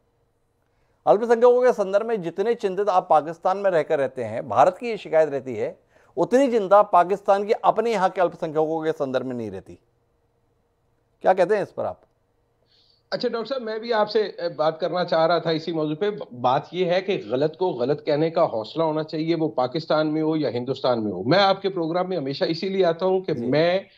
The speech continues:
Speaker 2: यहाँ पे अच्छा logical argument सुनने की उम्मीद रखता हूँ।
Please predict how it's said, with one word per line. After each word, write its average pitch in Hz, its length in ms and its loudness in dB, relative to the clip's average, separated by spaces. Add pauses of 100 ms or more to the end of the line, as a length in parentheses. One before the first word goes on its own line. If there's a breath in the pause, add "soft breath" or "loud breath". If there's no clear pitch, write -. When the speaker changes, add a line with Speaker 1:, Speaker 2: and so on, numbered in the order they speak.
(180 soft breath)
Speaker 2:
यहाँ 156 240 0
पे 185 280 -6
अच्छा 180 400 2
logical 160 800 -2
argument 151 480 -2
सुनने 143 340 -2
की 151 140 -6
उम्मीद 123 320 0
रखता 101 280 -8
हूँ। 87 180 -8